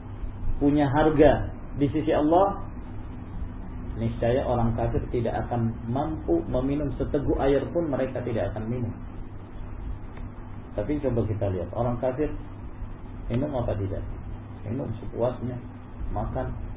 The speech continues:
ya, merasakan berbagai kenikmatan dunia.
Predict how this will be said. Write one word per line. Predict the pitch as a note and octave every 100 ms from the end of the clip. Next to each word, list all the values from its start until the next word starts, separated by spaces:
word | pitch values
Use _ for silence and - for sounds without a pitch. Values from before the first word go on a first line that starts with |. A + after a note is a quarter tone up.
| - - - - - - - - -
ya, | G#2+ - - -
merasakan | G#2 G2+ A#2 A2+ A#2
berbagai | A2 A2 G#2 A#2 C3 B2
kenikmatan | A#2 A2+ A#2 A#2 A#2+ A2+
dunia. | B2 A#2+